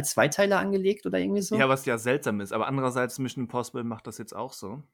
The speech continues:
Speaker 1: Ja, bei Mission Impossible vertraue ich mehr.
Speaker 2: Ja, ich auch.
Speaker 1: <laughs>
Speaker 2: Aber ja, das wäre witzig. Das, das Internet hat scho-, hat auch schon Gerüchte ausgespuckt, äh, dass es,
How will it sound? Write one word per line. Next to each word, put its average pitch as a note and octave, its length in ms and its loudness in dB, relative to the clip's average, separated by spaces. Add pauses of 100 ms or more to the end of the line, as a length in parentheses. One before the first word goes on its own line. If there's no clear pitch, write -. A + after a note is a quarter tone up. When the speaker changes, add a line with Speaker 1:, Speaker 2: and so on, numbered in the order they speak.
(120)
Speaker 1:
Ja, D#3 140 6
bei D#3 100 10
Mission F3 240 4
Impossible F3 400 2
vertraue D#3 380 4
ich C#3+ 100 -2
mehr. A2+ 280 -2 (180)
Speaker 2:
Ja, B2+ 160 -4 (100)
ich - 180 -8
auch. - 300 4 (480)
Speaker 1:
<laughs> B3 480 8 (1700)
Speaker 2:
Aber C#3+ 160 8
ja, D3 140 6
das A2+ 160 -4
wäre B2 280 2
witzig. G#2+ 440 -6 (1000)
Das, C3 160 -2
das D3 160 4
Internet D3+ 360 0
hat D#3 160 2
scho-, D3+ 120 -4
hat C#3 140 0
auch C#3+ 140 0
schon C#3 200 -2
Gerüchte B2+ 280 -4
ausgespuckt, C3 580 -8
äh, A#2+ 260 0
dass A#2 200 -6
es, - 240 -10